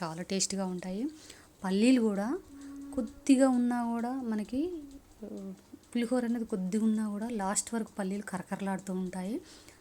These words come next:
తాలింపులో వేగించుకోవటంలో ఉంటుందండి కరకరగా, కరకరలాడుతూ. ఫైనల్గా మామిడికాయతో చేసిన పులిహోర అనేది రెడీ అండి. ఇంకా నేనైతే భక్ష్యాలు అనేది,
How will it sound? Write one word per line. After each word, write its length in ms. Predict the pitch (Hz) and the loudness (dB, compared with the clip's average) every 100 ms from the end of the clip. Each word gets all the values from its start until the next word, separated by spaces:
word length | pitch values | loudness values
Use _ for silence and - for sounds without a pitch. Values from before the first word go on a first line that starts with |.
| - | -6
తాలింపులో 440 | 190 180 220 220 240 | 0 2 2 2 0
వేగించుకోవటంలో 840 | 185 190 202 - - 233 226 208 | 2 2 2 0 0 0 0 0
ఉంటుందండి 600 | 190 180 185 180 170 202 226 | 0 -2 -2 -2 -2 -4 -4
కరకరగా, 560 | 190 165 175 180 202 311 - - - | -6 -6 -6 -6 -6 -6 -10 -20 -14
కరకరలాడుతూ. 680 | 175 - 180 175 175 - 285 - - - - - - - - - - | -14 -10 -6 -6 -6 -4 -4 -6 -12 -20 -20 -20 -20 -20 -20 -20 -10
ఫైనల్గా 500 | 185 175 180 185 269 - - - - - - - - - - - | -4 -2 -2 -4 -6 -10 -20 -20 -20 -20 -20 -20 -20 -20 -20 -10
మామిడికాయతో 640 | 190 185 180 185 190 190 190 | -2 0 0 -2 -4 -2 -4
చేసిన 400 | 190 180 - 226 | -2 -4 -4 -6
పులిహోర 420 | 240 180 165 180 | -2 -2 -2 -2
అనేది 300 | 180 180 185 | 0 -2 -2
రెడీ 300 | 175 165 175 | -4 -4 -2
అండి. 280 | 180 190 339 - - - - - - - - - - | -2 0 -2 -4 -20 -20 -20 -20 -20 -20 -20 -14 -6
ఇంకా 160 | 196 | -2
నేనైతే 500 | 190 185 180 214 254 | 0 0 0 -2 -4
భక్ష్యాలు 500 | 247 185 - - 185 | -4 -4 -4 -4 -2
అనేది, 340 | 180 180 190 | 0 0 0